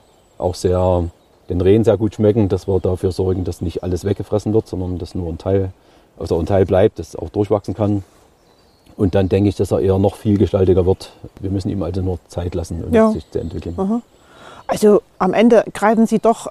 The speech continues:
Speaker 2: auf irgendeine Art und Weise wieder ein. Also man kann jetzt einfach diesen Wald nicht sich selbst überlassen, weil das, das funktioniert nicht, weil er eben von Menschen gemacht ist, oder warum?
Speaker 1: Also man könnte schon den Wald jetzt seinen Prozessen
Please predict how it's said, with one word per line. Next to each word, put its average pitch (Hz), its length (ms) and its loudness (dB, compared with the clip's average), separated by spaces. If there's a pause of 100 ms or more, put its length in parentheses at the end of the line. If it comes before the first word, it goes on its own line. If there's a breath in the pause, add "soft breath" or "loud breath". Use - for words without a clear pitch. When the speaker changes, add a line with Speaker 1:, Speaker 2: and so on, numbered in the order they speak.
(140)
Speaker 2:
auf 170 160 -6
irgendeine 196 380 0
Art 185 340 2
und 185 140 -4
Weise 180 260 -2 (200)
wieder 180 240 2
ein. 170 200 4
Also 160 200 -4 (100)
man 185 140 0
kann 214 180 0
jetzt - 180 0
einfach 208 280 0
diesen 202 500 4
Wald 202 300 2
nicht 208 160 0
sich 214 160 2
selbst 220 260 4
überlassen, 196 800 0
weil 208 120 6
das, 190 220 -2
das - 160 -2
funktioniert 214 480 2
nicht, 226 280 2
weil 185 340 0
er 214 100 2
eben 208 220 2
von 208 200 2
Menschen 208 300 2
gemacht 196 320 0
ist, - 180 2
oder 208 280 4
warum? 190 280 2 (560)
Speaker 1:
Also 107 160 2
man 104 180 4
könnte 127 280 4
schon 127 540 4 (260)
den 101 180 0
Wald 104 260 4
jetzt - 360 -4
seinen 101 360 2
Prozessen 110 580 -2